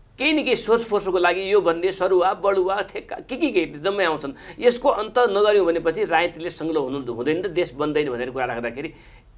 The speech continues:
एकजना नेताले के भन्नुभयो कि "कस्तो कुरा गरेको? त्यस्तो भयो भने हामी कहाँ मान्छे को आउँछ?" भन्यो। भेट्न को आउँछ अरे क्या, त्यो सोर्स फोर्स भएन भने त मान्छेले के भन्नु, "यहाँ हामी कहाँ को आउँछ?" यस्तो मनोवृत्तिमा हामी बसेका छौँ यहाँले भनेको जस्तै। तर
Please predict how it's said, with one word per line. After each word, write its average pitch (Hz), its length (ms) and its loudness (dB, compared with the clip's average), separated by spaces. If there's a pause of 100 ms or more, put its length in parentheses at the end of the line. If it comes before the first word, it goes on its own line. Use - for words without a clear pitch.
एकजना 190 260 4
नेताले 165 280 -2
के 135 120 -4
भन्नुभयो 127 360 -2
कि 165 60 -4 (640)
"कस्तो 175 220 -4
कुरा 180 220 2
गरेको? 165 260 -2 (1200)
त्यस्तो 247 260 6
भयो 226 140 6
भने 220 200 -2
हामी 185 200 0
कहाँ 202 120 2
मान्छे 190 220 2
को 180 120 0
आउँछ?" 165 180 2
भन्यो। - 520 -10 (880)
भेट्न 190 240 4
को 202 100 4
आउँछ 147 200 2
अरे 135 100 0
क्या, 220 100 -2
त्यो 208 140 -6
सोर्स 180 240 -2
फोर्स 160 220 -4
भएन 135 260 0
भने 120 220 -6
त 135 120 -8 (200)
मान्छेले 185 260 2
के 240 120 -6
भन्नु, 170 200 2
"यहाँ 151 120 0
हामी 165 140 0
कहाँ 175 140 2
को 170 100 0
आउँछ?" 156 200 0 (140)
यस्तो 247 300 -2
मनोवृत्तिमा 208 640 0
हामी 117 160 -6
बसेका 120 300 -6
छौँ 95 160 -14 (440)
यहाँले 127 160 -4
भनेको 120 220 -8
जस्तै। 110 280 -12 (140)
तर 208 440 0